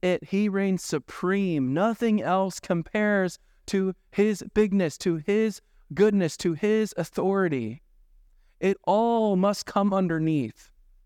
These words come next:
and it all comes smaller. That he may increase, and in us we decrease. That he is the top. He is the Lord above all.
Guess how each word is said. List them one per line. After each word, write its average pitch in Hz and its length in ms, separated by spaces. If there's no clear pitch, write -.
and 160 160
it 156 80
all 160 640
comes 143 420
smaller. 127 600
That 165 240
he 208 320
may 202 240
increase, 190 520
and 175 80
in 190 120
us 208 200
we 190 140
decrease. 175 800
That 165 160
he 196 580
is 139 480
the 147 140
top. 117 380
He 180 320
is 165 280
the 151 120
Lord 175 580
above 165 520
all. 180 720